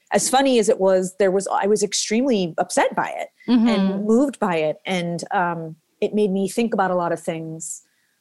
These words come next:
Speaker 1: that you don't necessarily expect when you cracked that script open.
Speaker 2: Yeah.
Speaker 1: Um, and that's exactly what the film does too. And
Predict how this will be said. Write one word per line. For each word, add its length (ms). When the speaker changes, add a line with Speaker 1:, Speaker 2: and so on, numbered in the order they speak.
Speaker 1:
that 140
you 80
don't 280
necessarily 560
expect 400
when 140
you 60
cracked 340
that 160
script 300
open. 520
Speaker 2:
Yeah. 220
Speaker 1:
Um, 80
and 100
that's 200
exactly 320
what 80
the 80
film 260
does 300
too. 420
And 300